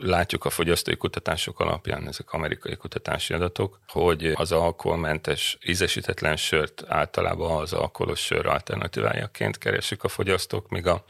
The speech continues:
ízesített, eh, alkoholmentes sört pedig az üdítő alternatívájaként keresik. Úgyhogy ez egy két, ö, fogyasztói igény kielégítésére alkalmas termékcsoport. A, ami az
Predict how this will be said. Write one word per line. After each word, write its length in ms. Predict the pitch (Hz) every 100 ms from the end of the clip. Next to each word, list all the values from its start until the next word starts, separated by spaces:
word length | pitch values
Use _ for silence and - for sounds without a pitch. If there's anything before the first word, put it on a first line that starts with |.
| -
ízesített, 1040 | 98 98 92 - - _ - - - -
eh, 360 | 87 85 80 82 - - _ _
alkoholmentes 720 | - 80 80 - 85 78 - -
sört 300 | - 82 -
pedig 240 | 85 90
az 100 | 82
üdítő 460 | 90 85 85 - - _ _ _ _ _ -
alternatívájaként 1040 | 65 - 87 73 - - 50 - - -
keresik. 540 | - 80 95 - - _ _ - - - - - -
Úgyhogy 260 | - 80 82
ez 120 | 90
egy 120 | 92
két, 440 | - 95 87 - -
ö, 80 | 82 - -
fogyasztói 720 | 82 76 80 76 - 82 78 69 - - -
igény 320 | 90 80 80
kielégítésére 1120 | - 69 69 65 - - - - - - -
alkalmas 680 | - 76 - - 73 - -
termékcsoport. 760 | - 76 82 78 - - - - _
A, 320 | 87 92 87 - -
ami 240 | 98 95
az 200 | 92 101